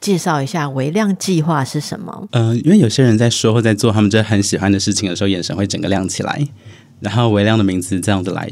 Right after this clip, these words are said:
Speaker 2: 的，然后就很像邓医师的座右铭之一，就是活在自己想要前往的方向上。我们会很希望很多人可以处于像这样的状态，在做自己觉得很在乎的事情，有烦恼有故事会值得，所以名字大概是这样子来的。
Speaker 1: 那这是一个，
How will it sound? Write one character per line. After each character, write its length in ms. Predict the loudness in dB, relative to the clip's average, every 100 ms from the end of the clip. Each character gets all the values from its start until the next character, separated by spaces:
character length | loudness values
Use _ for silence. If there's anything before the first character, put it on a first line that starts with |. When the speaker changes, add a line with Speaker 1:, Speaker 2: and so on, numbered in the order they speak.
| -6
Speaker 2:
的， 100 | -4
然 100 | -2
后 60 |
就 100 | 0
很 120 | 2
像 200 | 2 2
邓 140 | 2 2
医 100 | 2
师 180 | 0 -2
的 40 |
座 180 | 0 0
右 120 | 0
铭 180 | 0 -4
之 180 | -4 -6
一， 180 | -4 -4
就 80 | -4
是 220 | -4 -4 -6 -16 -10
活 160 | -2 0
在 160 | 2
自 140 | 0 0
己 120 | -2
想 160 | -2 -2
要 140 | -2
前 200 | -2 -2
往 140 | -2
的 80 | -4
方 160 | -4 -4
向 220 | -4 -4
上。 260 | -2 -2 -4 -12 -20 -8
我 60 | 0
们 100 | 2
会 100 | 4
很 80 | 4
希 200 | 2 2
望 120 | 2
很 140 | 2
多 100 | 0
人 160 | 0 2
可 120 | 2
以 60 | 0
处 180 | -2 -4
于 100 | -2
像 260 | 0 0
这 120 | 0
样 120 | 0 0
的 80 |
状 300 | -2 -4 -4
态， 220 | -2 -4 -2
在 160 | -2
做 220 | 0 0 0
自 100 | 0
己 80 |
觉 140 | 0 -4
得 40 |
很 140 | -6 -2
在 160 | -2
乎 140 | 0 0
的 40 |
事 200 | 0 -2
情， 320 | -2 -4 -6 -12 -20 -12 -6
有 80 |
烦 180 | -2 2
恼 120 | 2
有 100 | 0
故 180 | 0 -2
事 200 | -2 -4
会 160 | -4 -6
值 180 | -6 -8
得， 320 | -6 -6 -6 -12 -20 _ _
所 180 | -2
以 80 | -2
名 180 | 0 -4
字 60 | -4
大 100 | -4
概 120 | -2
是 100 | -2
这 80 | -4
样 100 | -8
子 120 | -8
来 100 | -10 -10
的。 140 | -12 -12 -12
Speaker 1:
那 120 | -10
这 200 | -6 -6
是 200 | -4 -6
一 140 | -6 -12 -6
个， 640 | -4 -2 -2 -2 -4 -8